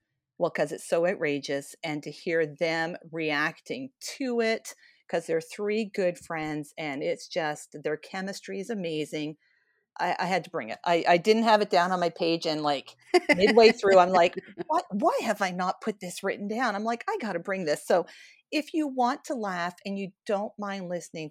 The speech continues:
Speaker 1: to explicit sexual descriptions,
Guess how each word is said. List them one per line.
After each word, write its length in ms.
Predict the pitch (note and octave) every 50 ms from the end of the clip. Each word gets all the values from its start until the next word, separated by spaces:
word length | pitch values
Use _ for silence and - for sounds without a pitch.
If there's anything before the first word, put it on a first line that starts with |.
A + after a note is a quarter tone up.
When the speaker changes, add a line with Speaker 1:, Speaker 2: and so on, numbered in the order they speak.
| -
Speaker 1:
to 100 | - E3
explicit 880 | C3+ - _ - - - _ - G3 F#3 F#3 F#3 F#3 - - F#3+ - - _
sexual 880 | _ - - - F3+ E3 - - - - E3+ E3 D#3+ D#3+ D#3 D#3 D#3 _ _ _ _ _ _ _ _ _ _ _ _ _ _ _ _ _ _ _ -
descriptions, 760 | - G#3 - - D#3+ - - - - C3+ A2+ - - - -